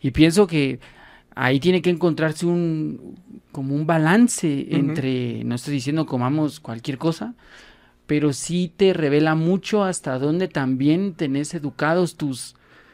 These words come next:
Speaker 1: como esos placeres
Speaker 2: Ujú.
Speaker 1: o esos impulsos con tal de comer por comer, cuando
Speaker 2: Claro.
Speaker 1: el ejercicio realmente es, es algo sagrado porque es mantener tu cuerpo
Speaker 2: Ujú.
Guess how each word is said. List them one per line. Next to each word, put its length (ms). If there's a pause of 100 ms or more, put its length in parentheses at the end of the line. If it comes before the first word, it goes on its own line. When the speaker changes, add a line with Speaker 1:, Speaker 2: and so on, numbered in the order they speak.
(160)
Speaker 1:
como 200
esos 220
placeres 880
Speaker 2:
Ujú. 80
Speaker 1:
o 40
esos 300
impulsos 760 (540)
con 240
tal 200
de 140
comer 400
por 220
comer, 400
cuando 560
Speaker 2:
Claro. 20
Speaker 1:
el 340
ejercicio 560
realmente 460
es, 280
es 300
algo 180
sagrado 520
porque 200
es 80
mantener 480
tu 160
cuerpo 580
Speaker 2:
Ujú. 200